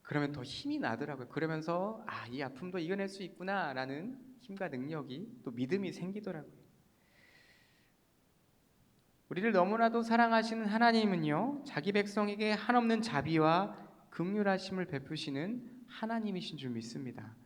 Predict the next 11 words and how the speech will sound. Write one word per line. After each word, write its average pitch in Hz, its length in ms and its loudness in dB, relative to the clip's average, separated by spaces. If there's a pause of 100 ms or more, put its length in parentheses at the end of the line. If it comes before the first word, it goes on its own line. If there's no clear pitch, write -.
(300)
우리도 180 760 4 (440)
주님의 226 320 0
마음 180 340 2
닮아서 131 680 -6 (160)
동일한 214 500 4
마음으로 143 680 2 (200)
힘들고 208 420 -4
아파하는 156 500 -4
영혼들에게 131 760 -6 (240)
그 - 120 -2
마음을, 127 640 -2